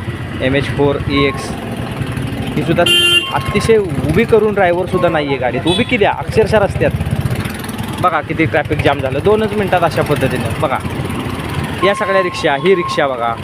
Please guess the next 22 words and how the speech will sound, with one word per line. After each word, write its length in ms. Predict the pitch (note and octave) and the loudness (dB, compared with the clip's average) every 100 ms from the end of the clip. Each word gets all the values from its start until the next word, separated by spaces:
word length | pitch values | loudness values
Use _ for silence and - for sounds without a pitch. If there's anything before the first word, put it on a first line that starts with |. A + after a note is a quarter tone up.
| - - - | -8 -8 -4
किती 260 | F#3+ G#3+ G#3 | -2 2 2
अस्ताव्यस्त 520 | F3 - F#3 E3+ E3+ | 0 2 2 2 0
पार्किंग 360 | D#3 D3+ C#3+ C3 | -2 -2 0 0
आहे. 140 | B2+ A#2+ - - - - - - - - - - - - - - - - | 0 -2 -10 -10 -10 -8 -8 -6 -8 -8 -8 -8 -8 -8 -8 -8 -8 -6
ह्या 160 | C#3+ C#3+ | -2 0
गाड्या 300 | B2+ B2 B2 | 0 -2 -2
कशा 240 | C#3 C3+ | -2 -2
लावल्यात 300 | C3+ B2+ B2 | 0 -2 -2
बघा. 300 | A2+ A2 A2+ - | -2 0 0 0
तर 80 | G#3+ - - | 0 0 -4
आरटीओ 400 | C3+ B2+ A#2+ D3+ | -2 -2 0 2
विभागानं 480 | D3+ C3 C3 C3 B2+ B2 - - | 4 2 2 0 -4 -8 -8 -4
तातडीनं 440 | E3 D3+ F#3+ A3 A3 | -2 0 2 2 2
यांच्यावर 520 | G3+ F3 F#3 F#3+ G3 | 0 0 0 2 0
एक 140 | G3 | -2
सलग 280 | - F#3 G3+ G3+ - - - - - | 0 2 2 -2 -10 -10 -10 -10 -2
मोहीम 300 | D#3+ E3+ E3+ | 0 2 2
राबवून 380 | D#3+ D3 D3 C3+ | 0 2 -2 0
या 160 | C3+ | -2
सगळ्यांच्यावर 500 | C#3 C#3 C#3 C#3 D3 | -2 0 0 2 0
कारवाई 340 | C3+ C3+ B2 C3 | 2 -2 0 -2
करावी. 340 | C3+ C3+ C#3 | 0 0 -2